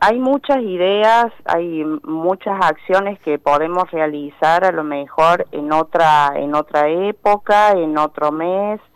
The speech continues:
eh, realizar algún evento que, que podamos, eh,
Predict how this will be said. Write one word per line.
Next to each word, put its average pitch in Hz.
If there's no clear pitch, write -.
eh, 143
realizar 147
algún 160
evento 180
que, 127
que 139
podamos, 151
eh, 135